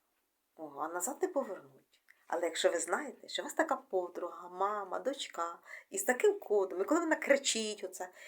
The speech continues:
істерить, розумієте мене, да, двадцяте число? То це її норма, що це, це її такий психологічний проєкт, це така енергія в неї.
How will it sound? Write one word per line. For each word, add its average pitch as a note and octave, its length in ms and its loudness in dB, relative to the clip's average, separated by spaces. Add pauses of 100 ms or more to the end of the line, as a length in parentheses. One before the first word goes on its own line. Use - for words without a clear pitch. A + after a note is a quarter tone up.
(140)
істерить, C4 960 8 (1080)
розумієте C4 500 2
мене, F3 240 -6
да, D#4 200 4
двадцяте G#3+ 540 0
число? - 300 -14 (560)
То - 80 0
це - 160 12
її D5+ 140 12
норма, C#5 400 12
що B4+ 100 6
це, B4 240 10
це C5 60 12
її C5+ 160 12
такий B4 220 6
психологічний G#4+ 540 10
проєкт, D4+ 200 8
це D#4+ 60 -2
така F#4 280 10
енергія A#3+ 680 8
в D#3 60 -6
неї. - 240 -8